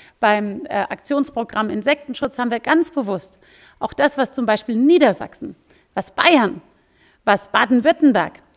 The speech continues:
zum Beispiel in ihren eigenen Wegen Insektenschutzprogrammen auf den Weg gebracht haben, dass wir das nicht torpedieren, sondern dass wir genau deshalb die Ausnahmen für die Länder auch machen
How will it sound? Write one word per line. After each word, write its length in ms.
zum 160
Beispiel 360
in 100
ihren 360
eigenen 420
Wegen 320
Insektenschutzprogrammen 1120
auf 120
den 120
Weg 200
gebracht 500
haben, 280
dass 220
wir 80
das 200
nicht 240
torpedieren, 680
sondern 360
dass 160
wir 120
genau 440
deshalb 360
die 100
Ausnahmen 400
für 100
die 100
Länder 340
auch 100
machen 360